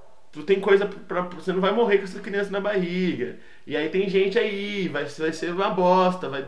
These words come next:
morrer uma galera. Faz isso não, pá. É a Cersei fala, faz o quê? Tipo, mano, montanha, resolve lá. Aí resolve, antes dela falar alguma coisa, que que é a única, o, tipo assim,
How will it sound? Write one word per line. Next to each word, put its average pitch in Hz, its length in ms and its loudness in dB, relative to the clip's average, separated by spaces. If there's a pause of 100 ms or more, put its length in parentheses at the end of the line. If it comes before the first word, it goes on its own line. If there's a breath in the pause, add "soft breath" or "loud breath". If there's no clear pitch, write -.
morrer 156 280 -4
uma 165 140 -2
galera. 170 720 2 (180 loud breath)
Faz 165 280 0
isso 226 140 -8
não, 190 420 2
pá. 147 280 6
É 160 160 4
a 160 60 6
Cersei 170 420 -2
fala, 175 200 -6
faz 170 220 -8
o - 40 -14
quê? 151 80 -12
Tipo, 156 160 -16
mano, 147 380 -4
montanha, 135 440 -8
resolve 139 300 -10
lá. 123 160 -2 (300 loud breath)
Aí 151 180 4
resolve, 170 400 -2 (460 loud breath)
antes 185 220 0
dela 196 260 2
falar 185 200 6
alguma 185 220 4
coisa, 190 160 6
que 190 80 -10
que 208 80 -4
é - 20 2
a 202 40 4
única, 226 340 0
o, 214 300 -2 (160)
tipo 175 140 -8
assim, 202 240 -4